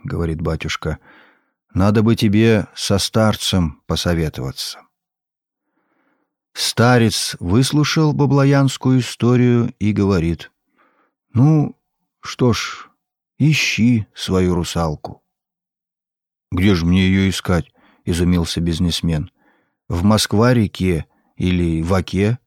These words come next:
«В храме ищи. Если чудо было от Бога,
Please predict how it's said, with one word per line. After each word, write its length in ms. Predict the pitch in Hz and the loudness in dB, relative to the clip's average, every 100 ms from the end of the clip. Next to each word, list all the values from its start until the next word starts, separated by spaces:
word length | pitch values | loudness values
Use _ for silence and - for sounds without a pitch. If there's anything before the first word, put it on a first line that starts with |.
| _ _ _ _ _ _ _ _ _ _ _ - | _ _ _ _ _ _ _ _ _ _ _ -10
«В 80 | |
храме 580 | - 113 147 170 135 95 | -2 2 4 4 4 2
ищи. 460 | 76 - - 69 - _ _ _ _ _ _ _ _ - | 0 -6 -8 -10 -12 _ _ _ _ _ _ _ _ -4
Если 720 | 104 147 143 139 131 110 - | 2 2 2 2 2 2 -2
чудо 380 | - 135 120 104 | -2 2 4 2
было 360 | 113 117 104 | 2 4 2
от 80 | 95 | 2
Бога, 500 | 92 127 139 98 82 | 2 2 2 2 0